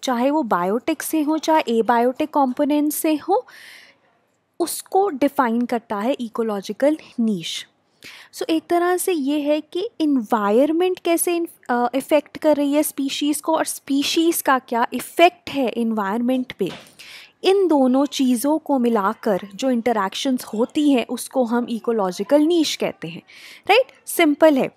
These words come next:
स्पीशीज़ का क्या इफेक्ट है एनवायरनमेंट पे और एनवायरनमेंट कैसे स्पीशीज़ को इफेक्ट कर रही है, या एक स्पीशीज़ की इंटरैक्शंस बायोटिक और एबायोटिक कंपोनेंट्स के साथ कैसी हैं एक इकोसिस्टम में, वो सब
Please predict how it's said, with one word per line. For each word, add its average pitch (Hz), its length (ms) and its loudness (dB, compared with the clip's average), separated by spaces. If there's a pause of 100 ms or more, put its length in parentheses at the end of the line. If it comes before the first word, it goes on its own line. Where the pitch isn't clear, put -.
(240)
स्पीशीज़ 285 640 2
का 370 140 2
क्या 359 160 2
इफेक्ट 349 380 0
है 349 80 2
एनवायरनमेंट 302 540 2
पे - 80 2
और 330 200 2
एनवायरनमेंट 285 640 2
कैसे 285 300 0
स्पीशीज़ 240 480 -6
को 392 320 -6
इफेक्ट 240 360 -2
कर 220 160 -2
रही 185 240 -4
है, 180 100 -6 (400)
या 339 240 4
एक 349 140 0
स्पीशीज़ 294 500 0
की - 80 -6
इंटरैक्शंस 269 800 2
बायोटिक 214 640 2
और 269 140 2
एबायोटिक 247 560 2
कंपोनेंट्स 214 580 -2
के 240 140 -2
साथ 311 180 6
कैसी 233 480 -4
हैं 277 100 2
एक 269 240 -6
इकोसिस्टम 240 800 -2
में, 180 160 -8 (340)
वो 277 180 0
सब 339 260 2